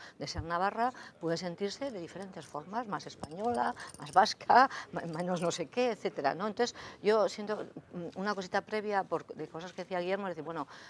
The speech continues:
yo creo que las leyes nunca son definitivas, es decir, cuando no gusta algo, se hacen iniciativas para modificarlas en muchos campos.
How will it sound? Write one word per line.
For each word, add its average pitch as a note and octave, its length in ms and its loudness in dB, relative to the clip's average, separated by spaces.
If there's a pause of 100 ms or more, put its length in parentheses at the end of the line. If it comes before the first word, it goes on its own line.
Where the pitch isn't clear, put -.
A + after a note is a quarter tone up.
(160)
yo F3 220 0
creo G#3+ 180 0
que D#3 140 -4
las C#3 200 0
leyes F3+ 400 0 (260)
nunca E3 280 0
son D#3+ 260 0
definitivas, E3+ 680 -4
es E3+ 140 -8
decir, D3+ 360 -6
cuando C#3 280 -4
no D3 120 -2
gusta D3 360 4
algo, E3+ 300 4 (240)
se - 180 0
hacen D#3 360 0
iniciativas D#3 640 0
para C#3+ 220 2
modificarlas D3 640 -2
en D#3 80 -6
muchos D3+ 280 -6
campos. E3+ 460 -2